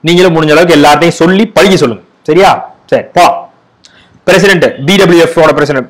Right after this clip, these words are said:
பி டபிள்யூ எஃப் means என்னது? Badminton World Federation. B W F ஓட president யாரு?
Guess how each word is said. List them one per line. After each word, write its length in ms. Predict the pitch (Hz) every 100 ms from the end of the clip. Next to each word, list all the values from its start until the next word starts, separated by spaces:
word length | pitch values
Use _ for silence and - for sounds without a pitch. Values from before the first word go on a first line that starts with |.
| _
பி 60 | 147
டபிள்யூ 180 | 170 160 156
எஃப் 80 | 170
means 180 | 202 175
என்னது? 240 | 175 196 226 254 131
Badminton 480 | 160 208 190 202 214
World 220 | 175 190 165
Federation. 400 | 147 156 - 120 _ _ _ _ _
B 60 | 165
W 180 | 170 160
F 100 | 151
ஓட 60 | 147 147
president 360 | 156 185 175 165
யாரு? 220 | 175 185